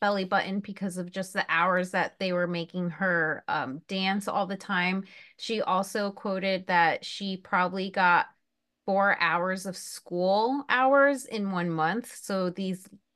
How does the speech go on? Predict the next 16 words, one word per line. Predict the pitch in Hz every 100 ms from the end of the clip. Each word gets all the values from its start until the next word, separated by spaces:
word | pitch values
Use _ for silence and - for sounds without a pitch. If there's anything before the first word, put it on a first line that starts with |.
| -
girls | 202 220 214 190 -
were | 180
just, | 175 185 175 185
like, | 175 156 -
left | 185 180 180 - -
behind | 175 - 190 190 180 180
in | - 185 151
schoolwork. | - - 180 180 160 160 - -
So | - 170 160 185 - - - - _ -
that's | 226 247 254
even | 247 226
sad | 226 233 208 202 202
to | 247
find | 220 220 202
out. | 196 185 180
But | 220 202